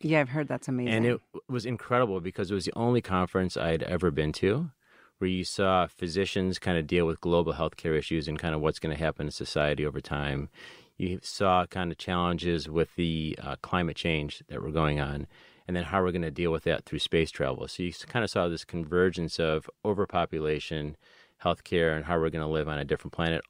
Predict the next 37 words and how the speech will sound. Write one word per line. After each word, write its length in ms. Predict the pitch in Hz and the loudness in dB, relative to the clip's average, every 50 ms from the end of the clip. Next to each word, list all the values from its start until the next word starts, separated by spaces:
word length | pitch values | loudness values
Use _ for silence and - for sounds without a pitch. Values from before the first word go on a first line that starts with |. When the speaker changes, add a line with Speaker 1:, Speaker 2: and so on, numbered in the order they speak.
| _ - | _ 2
Speaker 2:
all 160 | 85 85 85 | 2 2 2
come 220 | - - 87 82 | 0 0 0 0
together. 580 | 76 71 71 80 78 80 76 76 73 69 73 - _ _ _ _ _ _ _ - | 0 0 0 2 2 2 2 2 0 -2 -4 -10 _ _ _ _ _ _ _ 0
Speaker 1:
I 40 | - | 2
Speaker 2:
And 80 | 208 - | 2 2
Speaker 1:
d-, 20 | |
Speaker 2:
it's 60 | - - | 2 0
Speaker 1:
I 60 | 208 | 0
just 240 | 190 226 226 - 196 | 0 -2 -2 0 0
read 220 | 196 226 202 147 | 2 2 2 0
that 120 | 156 156 | -2 0
there's, 220 | - 160 160 143 165 | 0 0 2 2 0
like, 120 | 147 - | -2 -2
some 140 | - 165 160 | 2 2 4
other 160 | 156 151 160 | 4 4 4
planet 360 | - - - 160 160 160 151 135 | 2 2 2 4 4 4 4 4
they 80 | 139 | 2
discovered 440 | 131 147 143 - - 139 127 143 131 | 2 2 0 0 0 2 2 2 2
this 200 | 135 135 - - | 2 -2 0 2
morning. 420 | 143 139 139 135 123 120 - 131 - - | 4 4 6 6 4 2 0 -4 -4 0
Maybe 100 | 151 143 | 2 4
Speaker 2:
What? 60 | - 165 | 4 4
Speaker 1:
we 80 | 170 | 4
should 160 | 165 - 165 156 | 4 2 0 -2
just 180 | 160 147 - | -2 -4 0
go. 360 | - 147 143 120 90 92 - - _ _ _ _ _ 156 | 0 2 2 2 0 -2 -6 -8 _ _ _ _ _ 0
It 60 | 202 | 4
was 140 | 185 185 - | 4 4 4
called 240 | - - 220 214 - | 4 2 2 2 2
something 340 | - 180 165 - 151 139 131 | 0 -2 -2 0 -2 -2 0
weird, 220 | 135 139 120 127 | 0 0 0 0
like 180 | - - - _ | -2 -4 -4 _
P 220 | - - 160 151 | 2 6 6 8
nine 320 | 143 139 135 135 131 127 123 | 8 8 8 8 6 6 4
six 260 | - - 123 - - | 4 0 -2 -4 -6
two. 320 | - - - 131 127 123 - - - - - | -4 0 2 2 4 2 0 -4 -12 -16 -6
It 140 | - - - | -4 -4 -4